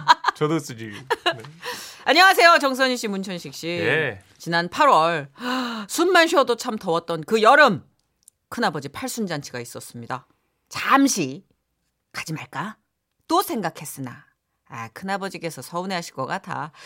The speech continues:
Speaker 2: 길을 쓰고 집을 나섰죠. 막히는 길을 네 시간에 걸쳐 겨우 큰아버지 댁에 도착하니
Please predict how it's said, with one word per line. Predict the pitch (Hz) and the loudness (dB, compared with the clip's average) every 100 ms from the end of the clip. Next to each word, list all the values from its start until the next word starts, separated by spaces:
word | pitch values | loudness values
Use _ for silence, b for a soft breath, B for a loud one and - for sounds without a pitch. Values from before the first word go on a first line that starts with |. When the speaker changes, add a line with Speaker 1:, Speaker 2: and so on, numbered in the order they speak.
| B - | B -12
Speaker 2:
길을 | - 196 254 | -2 2 2
쓰고 | 240 226 214 170 - | 0 -2 0 -2 -4
집을 | - 135 135 | -14 -12 -8
나섰죠. | 143 156 - 123 131 156 B B B B B B - | -8 -10 -14 -16 -16 -20 B B B B B B 4
막히는 | 240 233 269 254 | 4 4 0 0
길을 | 254 254 | 2 4
네 | 180 202 262 | 6 8 8
시간에 | - 277 262 254 | 6 4 4 4
걸쳐 | 233 226 226 214 208 190 | 2 0 0 2 2 2
겨우 | 175 185 226 220 | 2 4 4 4
큰아버지 | 220 247 226 208 196 | -2 -4 -4 -4 -6
댁에 | 180 165 | -6 -6
도착하니 | 175 156 156 180 190 135 127 147 120 | -8 -10 -12 -8 -6 -6 -8 -8 -10